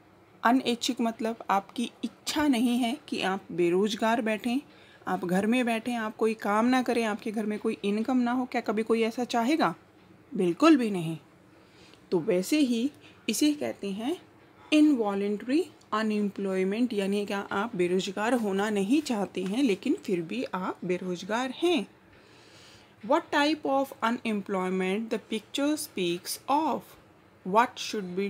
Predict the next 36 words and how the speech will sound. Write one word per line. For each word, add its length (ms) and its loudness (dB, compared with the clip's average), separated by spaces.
done 260 -2
to 220 -2
mitigate, 640 -2
यानी 260 -4
कि 180 -14
सॉल्व 420 -2
this 380 -4
problem? 640 2
आपको 580 4
एक 320 2
चित्र 320 0
दिया 300 -2
गया 260 -6
है, 180 -6
आपको 320 -8
एक 180 -8
पिक्चर 420 0
दिखाई 400 -2
दी 180 -4
गई 240 -2
है, 240 -2
जिसमें 400 -2
आपको 300 -2
बताना 400 -2
है 160 -2
कि 120 -4
ये 120 0
किस 500 0
टाइप 280 2
की 380 -2
अनएम्प्लॉयमेंट 760 2
की 140 -6
बात 300 -4
कर 180 -4
रहे 220 -2
हैं 220 0